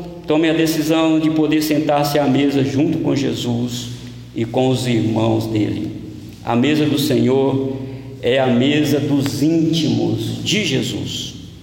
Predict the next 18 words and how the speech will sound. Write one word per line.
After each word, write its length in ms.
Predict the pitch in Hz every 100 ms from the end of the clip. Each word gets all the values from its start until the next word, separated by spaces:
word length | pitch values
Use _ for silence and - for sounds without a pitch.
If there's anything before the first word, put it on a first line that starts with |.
| - - - - -
Você 260 | 123 120 143
não 140 | 143
quer 160 | 143 135
ser 220 | 147 135
íntimo 320 | 143 151 139
de 120 | 131
Jesus? 640 | 139 135 143 185 226 - - - - - - - - -
Quando, 400 | 151 165 165 160
irmãos, 360 | 156 165 170
negligenciamos 720 | 156 156 156 160 160 160 160 160
o 20 |
sacramento 520 | 151 160 151 160 160
da 140 | 151
ceia 260 | 147 156 160
do 100 | 156
Senhor, 340 | 151 143 147
estamos 340 | 151 165 156 151
afirmando 840 | 175 156 156 143 147 143 139 143